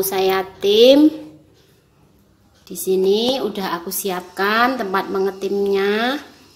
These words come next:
Ini airnya juga udah mendidih, terus ini langsung dimasukkan. Ini ditunggu sampai benar-benar mencair ya.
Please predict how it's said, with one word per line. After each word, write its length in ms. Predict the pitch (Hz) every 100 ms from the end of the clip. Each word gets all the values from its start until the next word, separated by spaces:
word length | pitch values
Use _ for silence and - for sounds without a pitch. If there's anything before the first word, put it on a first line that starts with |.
| _ -
Ini 240 | 196 196
airnya 480 | 175 190 190 196 196
juga 320 | 190 175 196
udah 200 | 185 196 196
mendidih, 720 | 196 190 190 - 220 277 277
terus 240 | 202 208
ini 160 | - 196
langsung 480 | 196 180 180 208 196
dimasukkan. 1040 | 196 185 190 - - - 202 214 254 277 - - - _ _ _ _ _ _ _ _ - _ _ _ _ _ _ - - - _ _ _ _ _ _ _ _ - - - _ _ _
Ini 480 | 196 190 196 196 190
ditunggu 720 | 202 196 - 202 202 190 226
sampai 400 | 240 214 202 190
benar-benar 720 | - 202 196 190 196 196 190 190 - - - - - - - -
mencair 560 | 202 202 208 190 196 220
ya. 400 | 220 196 208 285